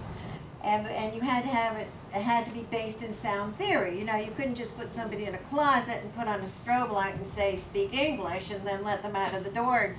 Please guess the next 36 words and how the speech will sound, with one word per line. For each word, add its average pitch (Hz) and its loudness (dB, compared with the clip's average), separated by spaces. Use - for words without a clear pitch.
a 180 -6
day 190 4
later 196 2
and 190 2
it 185 -4
worked. 233 4
You 202 -6
know, 180 2
it 196 0
had 240 0
to, 196 -2
it's, - -8
it's - -8
almost 226 -4
that - -6
bad - -2
sometimes. - -10
But 247 4
it, 240 4
<laughs> - 2
so 277 0
it 269 6
had 311 6
to - 2
be 269 -4
sound, 277 2
and 240 -2
it 226 0
had 240 2
to, 233 -4
you 233 -2
had 262 4
to 226 4
actually 208 2
do 294 6
it, 330 4